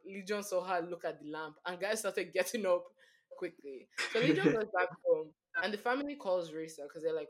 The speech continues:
Speaker 1: "Oh, what the hell is going on? Blah, blah, blah, blah, blah." Now, remember how I said Legion said he had two brothers, two <coughs> bi-, brothers, two steps, two sisters, and two stepbrothers? Yeah, that was all a lie. Legion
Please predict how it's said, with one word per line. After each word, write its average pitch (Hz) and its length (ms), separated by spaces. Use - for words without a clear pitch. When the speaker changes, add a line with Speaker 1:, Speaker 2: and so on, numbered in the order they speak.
Speaker 1:
"Oh, 160 120
what 160 160
the 147 60
hell 147 220
is 147 80
going 147 240
on? 143 160
Blah, 139 120
blah, 139 120
blah, 139 120
blah, 131 160
blah." 135 100
Now, 165 120
remember 214 260
how 214 140
I 170 80
said 170 260
Legion 151 300
said 143 240
he 151 100
had 147 120
two 185 360
brothers, 147 460
two 175 400
<coughs> - 0
bi-, 156 80
brothers, 143 440
two 180 100
steps, - 360
two 214 340
sisters, 170 460
and 151 140
two 160 220
stepbrothers? 135 760
Yeah, 151 220
that 156 160
was 160 140
all 147 120
a 131 60
lie. 127 440
Legion 208 400